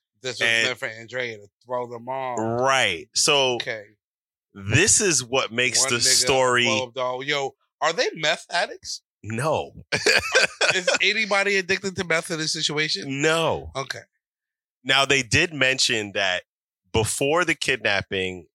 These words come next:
Speaker 2: him and Denise were having a
Speaker 1: At
Speaker 2: look.
Speaker 1: any point during this documentary, did they say the occupation of the Andrea? Not Andrea,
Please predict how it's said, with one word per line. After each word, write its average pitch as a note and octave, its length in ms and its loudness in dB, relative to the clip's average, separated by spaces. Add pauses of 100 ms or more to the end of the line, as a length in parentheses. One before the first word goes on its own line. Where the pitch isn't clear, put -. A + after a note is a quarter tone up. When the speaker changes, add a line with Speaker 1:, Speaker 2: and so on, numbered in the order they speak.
(100)
Speaker 2:
him C#3 320 0
and C3 200 -2
Denise A2 500 -2
were F#2+ 160 -2
having G2+ 400 -2
a F#2+ 100 -2
Speaker 1:
At E3 120 2
Speaker 2:
look. G2 80 0
Speaker 1:
any G#3+ 160 -4
point F3 360 -6 (160)
during C3+ 180 -4
this C3 120 -6
documentary, A#2+ 540 -6
did G#2 80 -20 (140)
they A#2+ 160 -8
say C#3 160 -6
the A2+ 180 -8
occupation A#2 840 -10 (100)
of A2 320 -12 (540)
the G#2 220 -20 (220)
Andrea? A2 480 -16 (140)
Not A#2+ 140 -6
Andrea, G2+ 380 -20